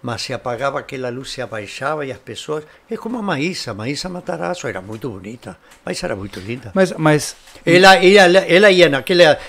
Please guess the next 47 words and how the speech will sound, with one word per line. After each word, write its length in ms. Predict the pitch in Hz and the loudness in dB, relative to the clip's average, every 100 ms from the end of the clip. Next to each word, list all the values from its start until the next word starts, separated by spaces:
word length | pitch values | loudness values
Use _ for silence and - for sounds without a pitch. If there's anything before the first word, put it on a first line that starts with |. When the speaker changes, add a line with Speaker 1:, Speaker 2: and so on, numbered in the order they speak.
| - | -2
Speaker 1:
restaurante 540 | 147 143 160 156 160 | 0 2 2 2 0
que 80 | 143 | -6
se 60 | 120 | 0
chamava 280 | 143 147 147 | 2 4 4
La 100 | 135 | 4
Comparsita, 680 | 165 151 139 120 165 147 127 | 0 0 0 0 -2 -2 -2
que 100 | 131 | 0
eu 100 | 143 | -2
integrei 400 | 139 135 123 135 | -2 -4 -2 -2
o 60 | |
restaurante, 640 | 117 120 135 135 127 123 - - - - - | -4 -4 0 0 0 -4 -6 -16 -20 -14 -2
eh, 480 | 135 127 123 117 104 - _ - - _ | 4 4 4 2 -2 -10 _ -20 -20 _
eh, 300 | 120 117 117 | -2 -2 -2
de 160 | 117 120 | -4 0
tangos, 580 | 151 156 131 110 - - _ - - 139 | 2 4 0 -6 -10 -18 _ -20 -14 -12
e 80 | |
convidei 420 | - 143 139 135 151 | -2 0 2 2 2
a 60 | |
Melita 320 | 151 143 147 135 | 2 0 2 4
Baltar 380 | 135 - 143 | 4 4 2
para 180 | 131 117 | 2 0
ir 100 | 117 | 0
a 60 | 120 | -2
cantar, 400 | 113 107 139 127 | -4 -4 -2 0
e 60 | 127 | 0
ela 120 | 117 | -2
aceitou 440 | - 113 - 135 | -4 -8 0 0
ir 120 | 123 113 | 2 -2
a 40 | |
hacer 240 | - 120 | -2 -6
el 100 | 107 | -6
show 240 | 101 131 131 | -6 -2 -2
de 100 | 117 | -2
inauguración 520 | 113 107 110 - 123 | -4 -4 -6 -6 -6
del 140 | 110 | -6
restaurante, 680 | 110 110 113 120 139 120 107 | -6 -4 -2 -2 -2 -4 -8
cantora 380 | - 107 117 113 | -6 -6 -2 -2
argentina, 520 | 104 113 101 147 135 | -2 -6 -4 -4 -2
de 40 | 113 | -2
Balada 320 | 110 117 117 | 0 0 0
para 160 | 113 104 | -2 -4
un 120 | 110 | 0
Loco 280 | 143 127 120 | 0 0 -4
e 40 | |
todas 160 | 120 113 | -6 -6
aquelas 200 | 110 - | -8 -8
coisas. 380 | 127 117 175 | -10 -8 -14